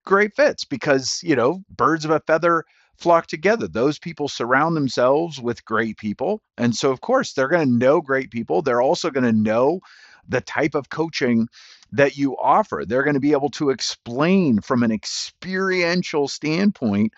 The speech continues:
what it's like to work with you. They'll be able to, to back up why they're, they're making the suggestion that this person should connect with you, because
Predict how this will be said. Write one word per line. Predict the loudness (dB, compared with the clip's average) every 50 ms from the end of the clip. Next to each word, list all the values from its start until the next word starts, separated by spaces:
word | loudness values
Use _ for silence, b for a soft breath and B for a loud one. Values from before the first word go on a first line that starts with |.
| B B B B B
what | -12 -8 0 2 2 4 4 2
it's | 2 0 -2 -4
like | -4 0 0 0 0 0 -2
to | -8 -8
work | -4 -2 -2 -2 -2 -2 -4
with | -6 -8 -6 -6
you. | -10 -12 -10 -4
They'll | -2 -2 0
be | 0 0 0
able | 0 0 2
to, | 0 0 0 b b b b b b -2
to | -2 -2
back | -2 -4 -8 -6 -6 -4 -4 -6 -6 -8 -12
up | -8 -4 0 2 2 2 2 0 -6 _ _ _
why | -16 -12 -10 -6 -4 -4 -2 0 2 2 2 2 0 -2 -2 -4 -4 -2
they're, | 0 2 2 2 0 -4 -8
they're | -6 -2 -2 0 2
making | 2 2 2 2 0 0 -2 -2 -4 -2 -2
the | -2 -2
suggestion | -4 -8 -10 -6 -2 -2 -2 -2 -2 -4 -4 -4 -2 -2 -2
that | -4 -6 -4 _
this | -2 -2 -2
person | -6 -6 -4 -4 -4 -4 -4 -4 -2 -2 -2
should | -2 -4 -4 -4 -4 -6 b b b b b b b -6
connect | -4 -2 0 2 2 0 0 -2 -6 -6
with | -4 -4 -4 -4
you, | -6 -6 -2 -2 -2 -2
because | -4 -6 -6 -4 -4 -4 -4 -6 -8